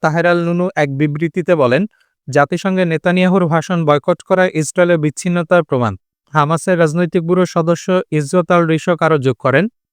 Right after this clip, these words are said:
"এখন নেতানিয়াহুকে ঘিরে যেন কেবল কিছু চিয়ারলিডারই আছে, তারা সভাকক্ষে ঢুকে শুধু গণহত্যার পক্ষে হাততালি করেছে।"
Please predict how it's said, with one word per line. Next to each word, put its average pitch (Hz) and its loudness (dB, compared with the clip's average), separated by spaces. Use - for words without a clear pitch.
"এখন 156 -2
নেতানিয়াহুকে 180 0
ঘিরে 170 0
যেন 170 -4
কেবল 175 -2
কিছু 175 -2
চিয়ারলিডারই 180 2
আছে, 175 0
তারা 165 2
সভাকক্ষে 170 -2
ঢুকে 160 -2
শুধু 165 -2
গণহত্যার 156 0
পক্ষে 180 -2
হাততালি 143 -2
করেছে।" 120 -2